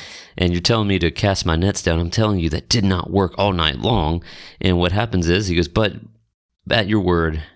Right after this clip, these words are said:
there's some obedience from Peter. "I'm gonna do it. I'm gonna let down the nets." In verse six, "When they had done this, they enclosed a large number of fish, and their nets were breaking.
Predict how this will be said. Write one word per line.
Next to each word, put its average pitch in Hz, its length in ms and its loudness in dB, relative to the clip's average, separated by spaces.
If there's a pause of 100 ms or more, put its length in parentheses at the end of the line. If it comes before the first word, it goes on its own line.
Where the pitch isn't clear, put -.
(240)
there's 90 200 0
some 107 120 2
obedience 87 460 2
from 78 140 -6
Peter. 76 320 0
"I'm 98 100 -6
gonna 95 180 2
do 82 220 2
it. 67 40 -2
I'm 73 100 0
gonna 76 80 2
let 80 160 0
down 87 160 2
the 80 80 0
nets." 67 280 -2 (300)
In 90 340 0
verse 90 240 0
six, - 320 -2
"When 107 140 2
they 117 80 0
had 110 240 -2
done 120 320 0
this, 76 380 -2
they 85 160 2
enclosed 92 440 0
a 90 60 0
large 95 400 0
number 95 260 2
of 80 60 0
fish, - 460 -2 (320)
and 95 160 2
their 90 100 4
nets 95 380 -2
were 98 100 2
breaking. 80 960 0